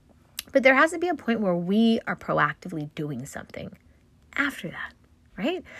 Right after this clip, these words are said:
And no one can do that for us, not me, not you. And so we can ask Allah for help with this, and then we can listen to tools and resources, but at some level, we have to just get up and go.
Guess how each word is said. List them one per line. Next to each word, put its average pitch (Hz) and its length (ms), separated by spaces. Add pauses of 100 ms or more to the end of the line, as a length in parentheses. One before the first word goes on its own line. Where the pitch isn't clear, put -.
(180)
And 220 140
no 240 120
one 285 140
can 247 160
do 202 120
that 147 160
for - 260
us, - 240
not 165 200
me, 226 220
not 202 240
you. 160 260 (280)
And 175 120
so 175 380
we 190 80
can 185 120
ask 208 200
Allah 254 180
for 226 140
help 185 220
with - 100
this, 160 240 (260)
and 170 120
then 185 80
we 185 100
can 180 240
listen 262 360
to 233 280 (240)
tools 247 300
and 190 120
resources, 175 600
but 190 120
at 170 200
some 277 420
level, 175 400 (280)
we 214 140
have 165 260
to 160 100
just - 300 (140)
get 170 160
up 143 140
and 156 120
go. - 220